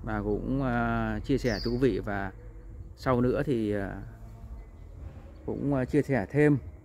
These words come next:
một cái, à, câu chuyện. Đó là, à, tại sao những cái cây bonsai Đắc Huy lại, à, có những cái cây giữ lại để co kéo định hình, có những cây thì lại phải thu vào.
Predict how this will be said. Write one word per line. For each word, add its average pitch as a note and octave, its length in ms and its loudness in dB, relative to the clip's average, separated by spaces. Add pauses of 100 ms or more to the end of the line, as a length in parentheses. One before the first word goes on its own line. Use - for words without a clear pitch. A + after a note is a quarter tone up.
(100)
một G#2+ 80 -2 (100)
cái, G#2+ 320 2
à, B2 180 2
câu C3 200 4
chuyện. C3 280 6
Đó G#2 220 0
là, G#2+ 300 0
à, G2+ 260 -4
tại G#2+ 160 2
sao A2+ 320 4
những A2+ 100 0
cái B2+ 120 -2
cây A2+ 280 2 (800)
bonsai - 180 -6
Đắc A#2 60 0
Huy A#2 220 2
lại, G2+ 300 0
à, F#2 180 -6 (320)
có A2+ 100 -2
những C#3+ 100 -2
cái D3 100 0
cây B2+ 180 8
giữ B2+ 200 4
lại D3 220 4 (840)
để A2 180 0
co A#2 160 4
kéo A2 240 2
định C3+ 140 4
hình, A2+ 180 2 (880)
có A2 100 -2
những C3 160 0
cây A#2 260 6
thì G2+ 240 0 (360)
lại G#2 440 -2
phải G2 100 -4
thu C3 200 0
vào. A#2 160 0